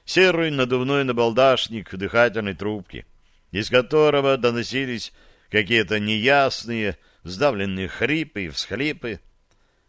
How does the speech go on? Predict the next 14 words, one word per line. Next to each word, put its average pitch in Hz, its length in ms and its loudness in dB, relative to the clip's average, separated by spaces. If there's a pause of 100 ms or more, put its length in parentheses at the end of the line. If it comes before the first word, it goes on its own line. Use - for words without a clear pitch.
(160)
Набалдашник 175 760 4
медленно 156 640 -2
поплыл 123 580 0
к - 440 -20
противоположному 147 1080 -2
краю 110 520 0
бассейна. 78 680 -6 (1000)
«Лейтенант 147 720 2
Браун!» 139 500 4 (160)
«Я, 143 220 4
сэр!» 73 380 -6 (480)
«Дайте 156 440 2
ко 143 140 0
мне 156 340 -2